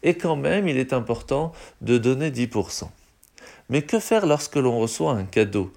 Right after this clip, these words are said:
Ou lorsque, par exemple, on n'a pas fait tellement d'efforts pour gagner quelque chose ? On pourrait se dire, « Mais cela n'est pas une partie de mon argent, entre guillemets, je ne dois pas donner dix pour cent. » Et la réponse est non. À partir du moment où on a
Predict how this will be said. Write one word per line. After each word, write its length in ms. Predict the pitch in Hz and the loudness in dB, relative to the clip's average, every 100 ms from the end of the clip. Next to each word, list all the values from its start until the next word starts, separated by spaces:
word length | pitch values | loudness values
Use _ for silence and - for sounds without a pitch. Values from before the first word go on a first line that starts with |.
| - - - - | -20 -20 -14 0
Ou 80 | |
lorsque, 340 | 92 113 - 104 | 0 0 -2 -4
par 160 | 90 | -2
exemple, 380 | 90 104 147 143 | -4 -4 -6 -4
on 40 | 98 | -4
n'a 100 | 98 | 0
pas 140 | 175 | 0
fait 180 | 170 147 | 0 0
tellement 340 | 147 143 143 | 0 2 2
d'efforts 400 | 123 120 165 160 | 0 0 -2 0
pour 180 | 127 113 | -2 2
gagner 320 | 120 127 151 | 2 2 0
quelque 320 | 139 117 - | 0 -2 -2
chose ? 380 | 113 110 98 - - - - | -6 -2 -2 -4 -16 -20 -12
On 60 | 104 | -8
pourrait 240 | 139 156 160 | 0 0 0
se 100 | 151 | -2
dire, « 260 | 165 175 | 0 0
Mais 120 | 156 151 | 0 -4
cela 640 | - - - 156 175 170 - - - 120 | -6 -8 -2 2 2 0 -8 -18 -12 -4
n'est 260 | 123 147 | 0 0
pas 180 | 151 170 | 4 4
une 160 | 160 139 | 4 2
partie 360 | 143 - 170 | 0 0 0
de 80 | 123 | 0
mon 240 | 117 131 127 | 0 0 0
argent, 300 | 127 160 143 | 0 0 -2
entre 200 | - 143 | -2 -2
guillemets, 280 | 170 196 | 0 2
je 80 | 165 | 2
ne 160 | 156 143 | -2 2
dois 180 | 160 160 | 2 4
pas 140 | 214 | 6
donner 240 | 190 170 | 6 4
dix 100 | 147 | 0
pour 220 | 143 139 - | 0 -4 -4
cent. » 180 | 113 - | -6 0
Et 60 | |
la 120 | 110 113 | 0 2
réponse 420 | 113 120 110 95 | -2 -4 -6 -6
est 60 | |
non. 220 | 87 85 76 - - - - - - | -6 -8 -12 -20 -20 -20 -20 -20 -8
À 120 | - | -4
partir 340 | 92 104 - 131 | -2 -2 -2 -2
du 80 | 117 | 0
moment 380 | 113 131 131 | -2 0 0
où 40 | 110 | 0
on 60 | |
a 120 | 101 | -2